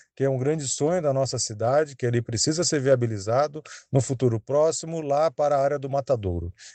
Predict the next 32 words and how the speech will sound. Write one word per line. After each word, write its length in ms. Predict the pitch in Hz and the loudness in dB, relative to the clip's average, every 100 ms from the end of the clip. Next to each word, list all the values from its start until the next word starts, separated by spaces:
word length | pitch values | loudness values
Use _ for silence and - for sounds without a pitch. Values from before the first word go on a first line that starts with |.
| - | -2
Vamos 240 | 139 165 | 2 2
lembrar, 500 | 139 131 113 135 165 | 0 -2 0 0 2
o 60 | 156 | 0
Matadouro 460 | 143 131 120 123 117 | -2 -2 0 0 0
é 20 | |
um 80 | 107 | 0
prédio 280 | 117 110 | 0 0
histórico, 720 | 92 - - 131 139 151 - 160 - - - | -2 -10 -2 2 2 0 -4 -6 -6 -16 2
é 100 | 160 | 4
um 100 | 175 | 4
prédio 480 | 131 160 165 147 123 | 2 2 2 2 -2
que 120 | - | -10
fica 260 | - 151 156 | -10 -6 -6
colado, 880 | - 165 139 139 165 160 113 95 - | -2 0 2 2 2 0 -2 -8 -10
é 60 | - | -8
uma 160 | 139 139 | -2 0
área, 300 | 147 135 104 | 2 2 0
perdão, 440 | 113 107 135 143 - - | -4 0 2 2 -4 -18
que 120 | - 123 | -8 -2
fica 280 | 170 - | 2 2
colada 760 | 165 185 151 131 151 180 143 135 | 2 2 0 2 2 2 2 0
ao 140 | 127 | 0
Rio 220 | 104 131 | -2 -4
Sorocaba, 720 | 135 123 104 - 107 113 120 139 - - - - | -2 0 0 0 0 0 0 -4 -6 -20 -20 -8
é 80 | 160 | -2
uma 140 | 208 175 | 0 2
área 180 | 180 | 2
que 140 | 160 147 | 0 -4
tem 120 | 160 | -2
uma 140 | 165 | 0
vegetação 720 | 151 143 139 143 131 135 120 110 | 2 0 0 0 0 2 0 2
linda, 500 | 117 117 120 147 | 2 2 4 4